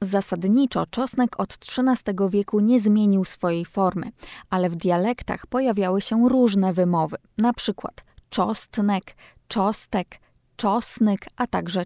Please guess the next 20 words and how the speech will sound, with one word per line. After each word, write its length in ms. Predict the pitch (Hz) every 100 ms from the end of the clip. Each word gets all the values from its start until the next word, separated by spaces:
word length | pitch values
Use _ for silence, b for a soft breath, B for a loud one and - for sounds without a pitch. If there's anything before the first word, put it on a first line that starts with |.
| -
czosnak. 800 | 240 247 - - 180 - - - _ B B B B
Czy 120 | 233
to 140 | 220 214
coś 200 | 202 -
ułatwiło? 720 | 208 202 - - 185 180 254 - _ _ -
Czosnek 640 | 190 202 - 240 262 -
czy 160 | - 170 -
czosnek? 800 | - - 214 - - 233 240 - B B B
Które 300 | - 269 277
łatwiejsze? 600 | 262 262 - 180 - - - _ _
Spróbujcie 640 | - - 208 208 240 -
sami 420 | 180 196 214 202 -
i 180 | 185 170
ocencie. 560 | 190 - 202 165 - - -
Mnie 400 | 180 180 190 240
się 220 | - 180
zdaje, 420 | 170 170 170 196 196
że 120 | 170 -
czosnek 760 | - 247 - 233 220 - - - B B B
jest 360 | 185 175 -